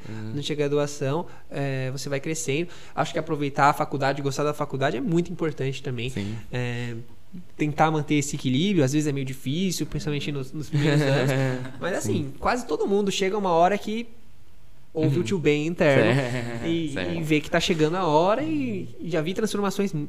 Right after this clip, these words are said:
Speaker 2: <laughs> realmente muito boas
Speaker 1: Uhum.
Speaker 2: em pessoas da faculdade que eu falei, "Ih, esse cara não vai lutar em
Speaker 1: Uhum.
Speaker 2: lugar nenhum", e o cara hoje é
Speaker 1: <laughs>
Speaker 2: um
Speaker 1: Sim,
Speaker 2: grande
Speaker 1: sim.
Speaker 2: médico.
Speaker 1: É.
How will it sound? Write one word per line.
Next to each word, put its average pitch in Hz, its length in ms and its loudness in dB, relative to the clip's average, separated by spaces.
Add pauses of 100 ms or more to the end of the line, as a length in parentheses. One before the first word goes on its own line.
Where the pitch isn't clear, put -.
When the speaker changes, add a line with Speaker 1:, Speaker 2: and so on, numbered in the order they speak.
(340)
Speaker 2:
<laughs> - 400 -8
realmente 156 640 -2
muito 143 460 -2
boas 151 400 4
Speaker 1:
Uhum. 131 100 -6
Speaker 2:
em 131 40 -6
pessoas 139 260 -4
da 139 60 -6
faculdade 139 440 -2
que - 80 -4
eu 139 40 -6
falei, 117 280 -2
"Ih, 117 80 -4
esse - 140 -6
cara 151 140 -6
não 151 60 -6
vai 156 100 -2
lutar 156 240 2
em 156 40 2
Speaker 1:
Uhum. 160 60 0
Speaker 2:
lugar 151 160 0
nenhum", 180 200 0
e 208 80 0
o 226 60 -2
cara 226 380 2
hoje 226 380 -2
é 269 40 -4
Speaker 1:
<laughs> 131 600 -2
Speaker 2:
um 175 40 -6
Speaker 1:
Sim, 160 60 -4
Speaker 2:
grande 180 260 2
Speaker 1:
sim. 254 60 0
Speaker 2:
médico. 185 440 0
Speaker 1:
É. 95 160 -4